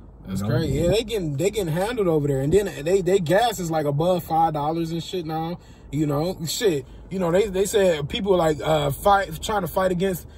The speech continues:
Speaker 1: the electric company and shit out there. You know, that's like everybody down here. We got, uh, F P L, Florida Power and Light.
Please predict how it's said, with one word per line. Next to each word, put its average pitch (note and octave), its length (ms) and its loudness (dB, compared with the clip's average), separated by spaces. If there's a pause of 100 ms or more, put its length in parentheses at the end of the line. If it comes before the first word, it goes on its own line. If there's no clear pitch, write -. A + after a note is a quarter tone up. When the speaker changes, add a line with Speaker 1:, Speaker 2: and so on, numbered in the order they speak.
(180)
Speaker 1:
the D#3+ 280 0
electric F#3 440 2
company F#3+ 420 0
and F#3+ 100 0
shit G#3 180 2
out F#3+ 180 2
there. G3 180 4
You A3 100 -4
know, G3+ 140 4
that's G#3 160 4
like G3 140 2
everybody F#3+ 300 4
down F3+ 100 2
here. F#3+ 80 4
We G#3+ 100 0
got, E3 180 4
uh, D#3 280 4
F F3+ 180 0
P G3 180 0
L, G3 140 6
Florida F#3 340 2
Power F3+ 280 -2
and E3 100 -2
Light. F#3+ 240 2